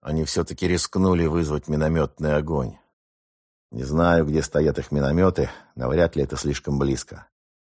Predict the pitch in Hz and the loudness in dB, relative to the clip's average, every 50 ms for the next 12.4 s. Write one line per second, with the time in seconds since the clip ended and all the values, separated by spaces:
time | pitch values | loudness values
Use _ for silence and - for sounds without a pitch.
0 | _ _ _ _ _ - 60 69 - - - 76 82 87 87 - - 85 78 78 | _ _ _ _ _ -8 -8 -8 -8 -6 -2 0 0 0 0 0 0 2 4 4
1 | 82 85 87 85 - 85 82 - - _ - 73 69 69 76 76 78 76 71 69 | 6 6 4 4 2 -2 -4 -4 -4 _ -4 -2 0 2 2 2 0 0 -2 -2
2 | 73 69 69 71 69 64 62 65 67 65 65 62 62 62 60 55 - _ _ _ | -2 -2 0 0 0 -2 -2 -4 -4 -2 -4 -6 -4 -6 -6 -8 -12 _ _ _
3 | _ _ _ _ _ _ _ - - - 57 60 - 76 80 78 - - - 80 | _ _ _ _ _ _ _ -20 -12 -10 -10 -6 -2 -2 -2 -2 -2 -8 -4 -2
4 | 80 80 78 73 - 78 67 65 - _ - 65 67 69 71 - - 73 67 - | 0 0 0 0 0 0 0 0 -2 _ -2 0 2 2 0 0 -2 -6 -6 -6
5 | - _ _ _ _ _ _ - - - - - - 62 67 65 62 - - 62 | -14 _ _ _ _ _ _ -12 -10 -10 -8 -6 -4 -4 -4 -4 -6 -4 -4 -4
6 | 62 62 58 53 - 60 - - - - _ _ _ _ _ _ _ _ _ _ | -2 -2 -4 -6 -6 -8 -12 -12 -12 -14 _ _ _ _ _ _ _ _ _ _
7 | _ _ _ _ _ - 76 78 98 104 98 98 92 98 98 95 98 98 95 98 | _ _ _ _ _ -4 2 6 6 6 6 4 4 6 8 8 8 8 6 6
8 | 92 - - 92 82 78 - 87 87 - - 98 85 76 73 73 67 58 - - | 4 4 2 2 2 2 2 0 0 2 4 6 6 6 6 4 2 -2 -2 -6
9 | _ _ _ _ _ _ _ _ - - 80 - 80 78 82 82 78 73 71 73 | _ _ _ _ _ _ _ _ -2 -2 0 2 2 2 4 4 2 2 2 0
10 | 80 76 - 92 80 71 69 - - 71 - 78 76 78 76 67 71 71 67 64 | 0 2 2 2 2 2 0 0 -4 2 2 4 4 6 4 4 4 0 0 0
11 | - - 78 78 76 76 73 76 69 - - 71 71 73 69 69 69 67 82 82 | 0 0 0 2 2 2 0 0 -4 -4 -2 -2 0 0 2 0 0 0 0 -2
12 | - - - 62 57 50 - | 0 -2 -4 -2 -2 -4 -10